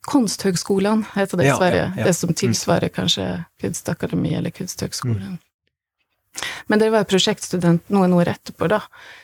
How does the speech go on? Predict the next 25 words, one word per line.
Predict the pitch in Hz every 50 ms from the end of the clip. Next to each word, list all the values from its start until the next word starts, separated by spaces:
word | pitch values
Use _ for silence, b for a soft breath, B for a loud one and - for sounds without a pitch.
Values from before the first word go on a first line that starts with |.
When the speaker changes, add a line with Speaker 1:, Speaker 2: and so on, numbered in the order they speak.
| B B
Speaker 1:
Så, | - - - 208 208 196 190 185 185 185 180 180 - -
så | - - 190
det | 185 190 208
har | 196 214 214 196
liksom, | 196 214 214 - 233 208 190 185 175 101 - - 143 139 - - - - - _ _ _ _ _ -
ja, | - - 202 196 196 202 - - -
jeg | 151 - - 196
tror | - 247 226
at | - -
jeg | 233 202
selv | - - - 196 185 185 175
har | 180 185
villet | 190 196 202 202 202 185 175 -
prøve | - - 196 190 180
å | 175
finne | - - 220 208 214 214 208 175
ut | - - -
mer | 185 185 190 190 180 170 165
om | 175 - 190 175 170 170
hvorfor | 180 202 196 185 - - - - -
jeg | - 175
har | 165 170
beveget | 170 180 175 185 190 190 180 170 170 165
meg | 170 165 156 -
i, | - 175 175